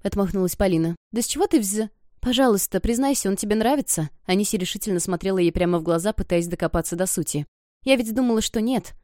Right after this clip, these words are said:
Она болезненно потрясла головой, расправляя кудри. "Наверняка он начал ходить за нами, подсаживаться за наш стол в столовой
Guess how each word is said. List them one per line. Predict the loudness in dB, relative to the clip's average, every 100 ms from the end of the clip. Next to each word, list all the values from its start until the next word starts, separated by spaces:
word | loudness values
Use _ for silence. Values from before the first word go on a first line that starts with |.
| -4
Она | 0 2
болезненно | 4 2 2 0
потрясла | -2 -4 -2
головой, | 0 0 0 -2
расправляя | -2 -2 0 0
кудри. | 0 -4 -4 -6 -10 -4
"Наверняка | 0 2 4 4
он | 4
начал | 2 0 -2
ходить | 0 -2 0
за | 0
нами, | 2 2 0 -6 -8
подсаживаться | -4 -2 -2 0 -2 -2
за | -2
наш | 0 -2
стол | -4 -4
в | -4
столовой | -2 0 2 0